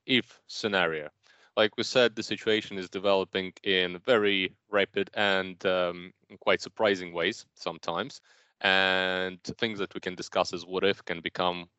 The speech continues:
what's next quite quickly. So with that in mind, James, if we talk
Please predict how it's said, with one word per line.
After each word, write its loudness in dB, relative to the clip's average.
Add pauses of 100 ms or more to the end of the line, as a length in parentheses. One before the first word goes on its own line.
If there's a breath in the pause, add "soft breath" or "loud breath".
what's -2
next -2 (220)
quite -2
quickly. -2 (400 soft breath)
So 6
with 0
that 6
in -4
mind, -4 (220)
James, -4
if -8
we -6
talk -8